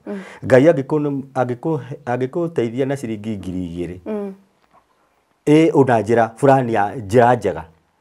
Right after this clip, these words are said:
Speaker 2: Ngiri igĩrĩ icio no ici multiply na itũũre.
Speaker 1: Ĩ, tiguo.
Speaker 2: Gũkĩra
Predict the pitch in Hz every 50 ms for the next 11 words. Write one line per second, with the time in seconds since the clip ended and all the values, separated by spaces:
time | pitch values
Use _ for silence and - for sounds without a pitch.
0 | _ _ _ _ _ _ _ _ _ _ _ _ - 117 135 143 156 151 165 165
1 | 175 175 175 - 135 139 147 147 131 117 117 - 143 131 107 95 - - 104 -
2 | 135 123 113 117 113 120 123 120 123 - 104 98 101 92 82 82 82 _ _ _
3 | - - - 151 151 151 151 - 190 196 190 175 160 127 110 - _ _ _ _
4 | _ _ _ _ _ _ _ _ _ _ - 123 123 123 - 139 143 151 156